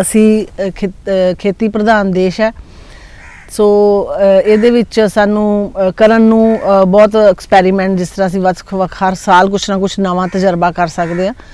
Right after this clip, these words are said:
ਉਹ ਕਰਨ ਨੂੰ ਮਿਲਦਾ ਸੀ। ਤੇ ਕਿਉਂਕਿ ਅਸ-, ਇਹ ਸਾਡਾ ਪਿਤਾ ਪੁਰਖੀ ਕਿੱਤਾ ਸੀ, ਸੋ ਇਸ ਨੂੰ ਅਪਣਾਉਣ ਵਿੱਚ ਕੁਛ ਜ਼ਿਆਦਾ, ਅ, ਸਾਨੂੰ, ਅ, ਮਤਲਬ ਟ੍ਰੇਨਿੰਗ ਦੀ ਨਹੀਂ ਲੋੜ, ਕਿਉਂਕਿ ਇਹ ਸਾਡੇ ਖੂਨ ਵਿੱਚ ਹੀ ਸੀ। ਸ਼ੁਰੂ ਵਿੱਚ ਤੇ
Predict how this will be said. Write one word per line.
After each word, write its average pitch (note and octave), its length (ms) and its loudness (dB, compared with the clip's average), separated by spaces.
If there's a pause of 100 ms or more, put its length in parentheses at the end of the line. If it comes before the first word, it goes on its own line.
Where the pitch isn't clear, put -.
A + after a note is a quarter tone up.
(320)
ਉਹ G#3 80 -2
ਕਰਨ G3+ 240 2
ਨੂੰ G3+ 140 2
ਮਿਲਦਾ F#3+ 320 2
ਸੀ। A#3+ 200 -8 (760)
ਤੇ F#3 180 -2
ਕਿਉਂਕਿ A3 360 0
ਅਸ-, A3 140 0
ਇਹ A#3 260 4 (120)
ਸਾਡਾ G#3 440 4
ਪਿਤਾ G#3 260 -2
ਪੁਰਖੀ A3+ 400 -2
ਕਿੱਤਾ A#3 460 0
ਸੀ, A#3 240 -2 (380)
ਸੋ G#3 180 -4
ਇਸ G#3+ 180 -2
ਨੂੰ A3+ 160 0
ਅਪਣਾਉਣ G#3 380 -2
ਵਿੱਚ G#3+ 160 -2
ਕੁਛ G3+ 300 -4 (200)
ਜ਼ਿਆਦਾ, F#3 480 0 (580)
ਅ, F3+ 380 -4
ਸਾਨੂੰ, F3 680 -6 (440)
ਅ, E3 320 -8
ਮਤਲਬ E3 520 -8
ਟ੍ਰੇਨਿੰਗ G3+ 400 0
ਦੀ G#3 100 2
ਨਹੀਂ G#3 160 0
ਲੋੜ, G3+ 240 2
ਕਿਉਂਕਿ G3 280 -4
ਇਹ G3 200 0
ਸਾਡੇ F#3 260 -2
ਖੂਨ F3+ 300 -4
ਵਿੱਚ G3 260 -2
ਹੀ E3+ 60 -6
ਸੀ। A3+ 200 -6 (400)
ਸ਼ੁਰੂ A#3+ 280 0
ਵਿੱਚ B3+ 240 2
ਤੇ A#3 360 2